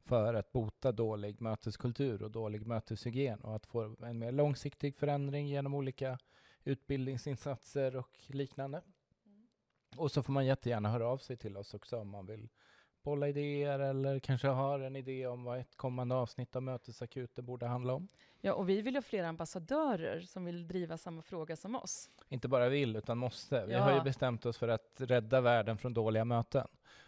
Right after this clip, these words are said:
Speaker 1: Och då måste vi bli många, många fler i, som är med i våran mötesrevolution.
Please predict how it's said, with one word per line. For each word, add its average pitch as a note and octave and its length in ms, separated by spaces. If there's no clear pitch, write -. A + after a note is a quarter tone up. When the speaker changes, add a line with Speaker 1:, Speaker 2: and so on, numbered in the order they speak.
Speaker 1:
Och A#2+ 100
då B2 200
måste B2 320
vi A#2 420
bli A2 480
många, A#2+ 260
många A#2+ 220
fler D#3+ 300
i, B2 460
som B2 360
är C3 120
med C3+ 320
i - 100
våran A2+ 240
mötesrevolution. B2+ 800